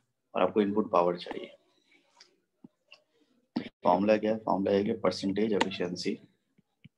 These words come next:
बराबर है आउटपुट पावर divide by input power multiply by time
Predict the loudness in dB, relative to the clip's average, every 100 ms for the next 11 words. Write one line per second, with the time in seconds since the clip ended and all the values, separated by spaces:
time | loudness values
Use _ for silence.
0 | _ -8 -8 _ -20 _ _ -6 2 6
1 | 6 4 2 -2 -4 -4 0 0 0 -6
2 | -6 -2 0 2 0 -4 _ _ _ _
3 | -20 _ _ -20 _ _ _ -20 _ _
4 | -20 _ _ _ _ -8 -2 0 0 0
5 | 2 2 -2 -8 -2 0 0 -2 -8 -18
6 | _ -10 -8 -6 0 2 2 0 -2 -2
7 | -2